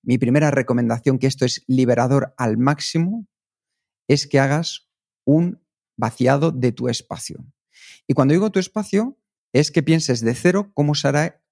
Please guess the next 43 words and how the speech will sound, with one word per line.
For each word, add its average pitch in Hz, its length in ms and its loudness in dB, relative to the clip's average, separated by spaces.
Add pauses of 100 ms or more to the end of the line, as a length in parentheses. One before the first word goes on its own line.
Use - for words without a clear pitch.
cómo 139 180 -2
sería 139 480 -2 (420)
tu - 120 -14
punto 135 220 0
de 139 60 2
partida 139 300 0
ideal 143 280 0
de 131 100 -2
tu 104 100 -10
mesa 107 220 -4
de 120 60 -2
trabajo, 120 580 -6 (280)
de 113 100 -6
tu 135 100 -8
ordenador, 104 560 -4
de 92 160 -4
tu 110 120 -8
móvil. 135 480 -2 (440)
Formatea 127 1120 0 (680)
el 131 140 4
entorno, 123 580 -2
formatea 165 840 0
tu - 120 -2
cabeza, 104 400 0
formatea 143 680 -2 (340)
tu 139 100 0
móvil, 143 440 2
parte 165 300 0
de 156 100 0
cero. - 400 -8 (500)
De - 100 2
hecho, 160 200 2
tenemos 190 320 4
aquí 180 200 2
un 165 300 2
buen 170 180 4
ejemplo 165 480 2
de 147 120 4
ello 175 220 0
que 170 80 -2
nos 127 160 -2
puede 139 260 2
contar 139 680 0